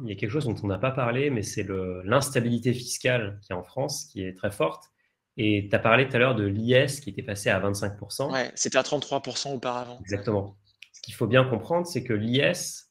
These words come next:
Speaker 1: c'est très difficile à changer puisque, euh, c'est ce, quand même ce qui fait tourner littéralement la France, c'est les entreprises.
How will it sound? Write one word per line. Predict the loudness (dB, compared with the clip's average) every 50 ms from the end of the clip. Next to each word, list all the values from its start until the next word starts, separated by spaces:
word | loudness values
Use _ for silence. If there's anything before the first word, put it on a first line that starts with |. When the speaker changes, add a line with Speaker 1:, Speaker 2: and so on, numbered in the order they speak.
| _ _
Speaker 1:
c'est | -20 -18 -8 -2
très | 0 0
difficile | 2 2 0 0 2 4 4
à | 4
changer | 4 2 2 2 4 4 4 2 2
puisque, | 0 -6 -10 -6 -4
euh, | -4 -2 -2 -2 -4 -4 -4 -4 -6 -6 -8 -10
c'est | -12 -14 -14 -12 -12 -12
ce, | -4 0
quand | 2 4
même | 4 2 0 -4
ce | -8 -12 -12
qui | -12 -8 -4
fait | -4 -4 -4 -2
tourner | 0 2 4 4 4 4 4
littéralement | 2 2 2 4 4 4 4 4 2 2 2 2 2
la | 2 0 -2
France, | -4 -4 -4 -4 -4 -4
c'est | -4
les | -2 -2 -2
entreprises. | -2 -2 -4 -6 -8 -8 -8 -10 -10